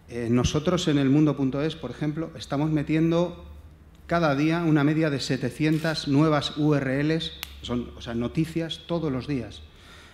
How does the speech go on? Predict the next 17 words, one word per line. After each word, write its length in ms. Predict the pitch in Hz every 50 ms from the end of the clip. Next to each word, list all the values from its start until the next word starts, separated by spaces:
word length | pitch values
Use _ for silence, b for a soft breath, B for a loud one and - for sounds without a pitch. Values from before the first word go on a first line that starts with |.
| B B
Eh, 460 | - 123 120 117 120 123 123 127 - -
imagina 420 | 127 127 131 127 - 156 160 160
cuántas 300 | 160 165 160 156 147 -
fotos 340 | - - 160 - 175 - -
se 120 | - 131
hacen, 380 | 151 147 - - 123 107 107 104 B B B B B B B B B
eh, 500 | - 123 123 120 120 120 120 123 - - - - - - 156 127 127
cua-, 220 | - 170 170 - -
cuántos 320 | - 165 156 165 170 170 -
titulares 440 | 180 156 156 147 156 170 165 151
de 80 | 135 135
breaking 380 | 131 147 160 156 165 143 131 135
news, 300 | 151 147 135 117 - -
o 20 |
sea, 180 | - 139 127 143 -
el 160 | 143 135 139
bombardeo 720 | 131 143 139 139 139 139 127 123 131 165 196 170 143 156